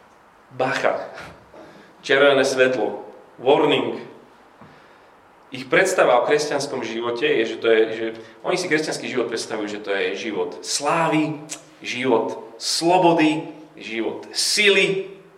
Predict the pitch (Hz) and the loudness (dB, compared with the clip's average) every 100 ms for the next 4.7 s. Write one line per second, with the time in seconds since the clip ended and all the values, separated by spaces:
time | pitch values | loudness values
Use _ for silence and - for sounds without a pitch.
0 | _ _ _ _ _ _ _ - _ - | _ _ _ _ _ _ _ -20 _ 0
1 | - 143 - - - 214 220 160 139 156 | 4 4 4 0 2 4 6 6 6 4
2 | 165 143 - 165 - - - - - - | 4 4 4 2 2 -2 -8 -14 -20 -20
3 | _ _ _ _ _ _ - - 175 156 | _ _ _ _ _ _ -8 -2 2 4
4 | 143 135 127 113 113 107 | 6 6 4 4 2 0